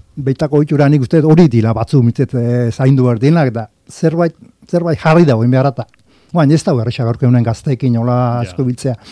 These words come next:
Speaker 1: Hainbeste gauza dau, hainbeste gauza dau,
Speaker 2: Bai.
Speaker 1: eta... Danea ez dia jatzen, eh,
Speaker 2: Hori da,
Speaker 1: egiten da.
Speaker 2: denera iristeko
Speaker 1: Danea ez
Speaker 2: modurik
Speaker 1: dia,
Speaker 2: ez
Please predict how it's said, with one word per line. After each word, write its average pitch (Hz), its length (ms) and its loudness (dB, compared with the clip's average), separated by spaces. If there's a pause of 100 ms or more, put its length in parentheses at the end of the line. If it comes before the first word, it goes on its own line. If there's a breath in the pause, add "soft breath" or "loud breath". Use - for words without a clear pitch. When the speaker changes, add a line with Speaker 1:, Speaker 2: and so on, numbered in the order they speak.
(160 loud breath)
Speaker 1:
Hainbeste 135 400 -4
gauza 120 340 -4
dau, 156 300 0 (260)
hainbeste 135 340 -4
gauza 147 280 0
dau, 185 180 4
Speaker 2:
Bai. 127 120 -2
Speaker 1:
eta... 110 460 -14 (440 soft breath)
Danea 175 540 6
ez - 140 2
dia 160 240 4
jatzen, 123 300 -4
eh, 120 100 -2
Speaker 2:
Hori 127 120 0
da, 139 140 2
Speaker 1:
egiten 123 260 -2
da. 123 80 2
Speaker 2:
denera 127 180 0
iristeko 127 340 -4
Speaker 1:
Danea 226 100 2
ez - 80 4
Speaker 2:
modurik 190 100 2
Speaker 1:
dia, 160 80 4
Speaker 2:
ez 143 40 2